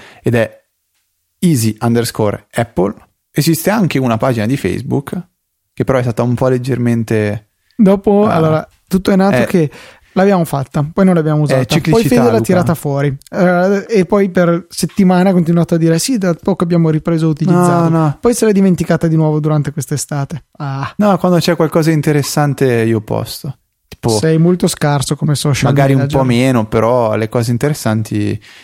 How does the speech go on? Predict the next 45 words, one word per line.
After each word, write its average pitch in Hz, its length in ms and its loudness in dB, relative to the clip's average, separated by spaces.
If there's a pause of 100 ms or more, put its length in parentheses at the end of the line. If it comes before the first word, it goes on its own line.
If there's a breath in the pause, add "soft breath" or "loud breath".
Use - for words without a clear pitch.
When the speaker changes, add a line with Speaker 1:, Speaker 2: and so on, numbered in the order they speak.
Speaker 1:
finiscono 123 480 -2
lì. 117 300 -2
No, 139 220 0
cosa 127 200 0
interessante 127 540 -2
è 107 40 -4
che 110 80 -4
adesso 117 340 -2 (360 loud breath)
vengono 120 440 0
postate 120 380 -2
anche 110 160 -2
su - 100 -6
quella 123 220 0
pagina, 113 500 0 (260 soft breath)
ehm, 104 600 -2
i 131 80 0
link 127 500 0
alle 107 340 0
nuove 117 260 0
puntate 110 380 -2
pubblicate 101 540 -4
su, 101 440 -6
sul 101 160 -4
network. 104 480 -6 (240)
Quindi, 107 320 -4 (140 loud breath)
Speaker 2:
Quindi 208 260 2
Speaker 1:
se - 100 0
volete 208 220 2
Speaker 2:
condividetelo 214 360 2
in 190 100 0
bacheca 170 360 -2
a 175 40 0
tutti - 240 -4
i 160 40 2
vostri 156 300 -2
amici. 143 360 -2 (420 soft breath)
Speaker 1:
No, 170 160 0
Speaker 2:
Eh, - 20 2
Speaker 1:
beh, 160 220 2
non 107 160 0
dovete 110 240 0
spammare 101 540 -2
come 104 180 -2
dei 104 120 0
luridi. 107 360 0